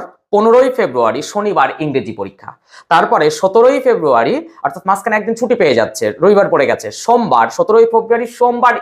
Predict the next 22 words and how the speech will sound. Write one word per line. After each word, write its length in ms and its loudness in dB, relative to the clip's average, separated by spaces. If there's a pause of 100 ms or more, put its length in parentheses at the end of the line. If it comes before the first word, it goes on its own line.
ইতিহাস 320 -4
পরীক্ষা, 240 -10
ইতিহাস 200 -8
পরীক্ষার 240 -4
আগে 200 0
কিন্তু 280 -4 (300)
ছুটি 220 0
রয়েছে। 300 0 (760)
আর 180 4
সতেরোই 320 0
ফেব্রুয়ারি 480 0
ইতিহাস। 320 -2
এবার 120 0
আঠারোই 440 2
ফেব্রুয়ারি 400 0
মঙ্গলবার 540 0
ভূগোল, 340 -10 (200)
আঠারোই 480 2
ফেব্রুয়ারি 560 0
দু 140 -2
হাজার 320 0
পঁচিশ 300 -10